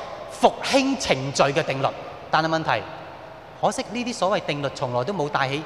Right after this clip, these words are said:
任何人有任何復興。但係問題，主耶穌基督就藉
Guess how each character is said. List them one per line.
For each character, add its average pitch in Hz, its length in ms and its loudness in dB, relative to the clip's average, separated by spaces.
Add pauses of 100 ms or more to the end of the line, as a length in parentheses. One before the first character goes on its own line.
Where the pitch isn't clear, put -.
任 131 180 0
何 117 140 -2
人 107 140 -6
有 135 80 2
任 127 100 2
何 107 240 -4
復 - 20 -12
興。 143 160 -2 (680)
但 147 180 4
係 147 60 0
問 147 80 -2
題， 131 200 0
主 185 80 -2
耶 180 80 4
穌 - 100 -4
基 185 40 -4
督 - 160 -4 (580)
就 127 320 4 (460)
藉 160 140 0